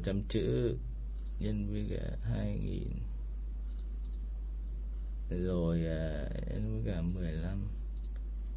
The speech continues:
Tiền dịch đâu đó nó sẽ rơi vào tầm, à, ba mươi ba triệu. Ba mươi ba triệu tiền dịch cả nhà. Mà Thành đọc trong tám tháng. Chắc là nó sẽ ok. Nghĩa là một tháng Thành sẽ mất,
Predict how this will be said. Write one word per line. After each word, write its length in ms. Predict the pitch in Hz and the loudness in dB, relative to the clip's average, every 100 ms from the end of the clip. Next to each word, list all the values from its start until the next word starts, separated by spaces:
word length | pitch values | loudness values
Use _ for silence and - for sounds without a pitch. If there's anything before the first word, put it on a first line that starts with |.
| - - | -2 6
Tiền 180 | 98 87 | 6 8
dịch 240 | 98 - | 6 6
đâu 200 | 101 113 | 6 8
đó 320 | 107 104 135 156 | 8 8 8 4
nó 60 | |
sẽ 180 | 139 117 | 4 6
rơi 200 | 107 104 | 6 6
vào 140 | 85 82 | 6 4
tầm, 260 | 85 76 73 | 4 2 2
à, 140 | 67 - - - - - - - - - - - - - - - - | 0 0 -2 -2 -2 -2 -2 -2 -2 -2 -2 -2 -2 -2 -2 -2 6
ba 140 | 123 127 | 8 10
mươi 120 | 131 | 10
ba 200 | 127 120 | 8 8
triệu. 240 | 123 - - - - - - - - | 6 2 2 -2 -4 -4 -4 -4 2
Ba 100 | - 120 | 6 8
mươi 80 | |
ba 160 | 120 123 | 8 8
triệu 180 | 120 82 | 6 6
tiền 160 | 95 85 | 4 4
dịch 120 | 87 | 2
cả 80 | 82 | 4
nhà. 220 | 82 - - - - - - - - - - - - - - - | 2 2 -2 -2 -2 -2 -2 -2 -2 -2 -2 -2 -2 -2 -2 4
Mà 120 | 92 | 4
Thành 140 | 101 90 | 6 6
đọc 140 | 87 | 6
trong 160 | - 110 | 6 6
tám 200 | 110 139 160 | 6 6 6
tháng. 320 | 117 165 440 - - - - - - - - - - - - - - | 6 6 -2 -4 -4 -4 -4 -4 -4 -4 -4 -4 -4 -4 -2 -2 4
Chắc 140 | 440 | 8
là 80 | - | 10
nó 120 | 160 | 8
sẽ 100 | 165 | 8
ok. 340 | 180 175 180 185 415 370 - - - - - - - - - - - - - | 4 4 6 8 8 4 -2 -4 -4 -4 -4 -4 -4 -2 -2 -2 -2 -2 0
Nghĩa 160 | 131 139 | 4 6
là 100 | 120 | 6
một 200 | 98 95 | 6 6
tháng 220 | 104 147 | 4 6
Thành 100 | 120 | 4
sẽ 140 | 87 127 | 4 4
mất, 180 | 165 | 4